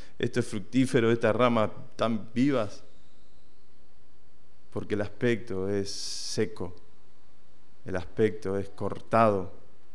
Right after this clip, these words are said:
por todos lados, pero el viñador sabe lo que hace. Nosotros no somos el viñador.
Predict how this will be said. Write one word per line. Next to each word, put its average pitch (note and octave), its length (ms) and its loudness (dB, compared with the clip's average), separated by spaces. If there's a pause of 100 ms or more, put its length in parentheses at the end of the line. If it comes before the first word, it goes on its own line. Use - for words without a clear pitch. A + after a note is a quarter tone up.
(180)
por G2 200 -2
todos A2+ 260 0
lados, F#2 340 0 (1000)
pero G2+ 200 0
el G2 60 0
viñador G2+ 480 0
sabe G#2 380 0
lo F#2+ 120 -2
que F#2 140 -2
hace. F2 320 -4 (1500)
Nosotros G#2+ 400 -2
no G2+ 100 0
somos G2 420 0
el F2+ 80 0
viñador. F2+ 440 -2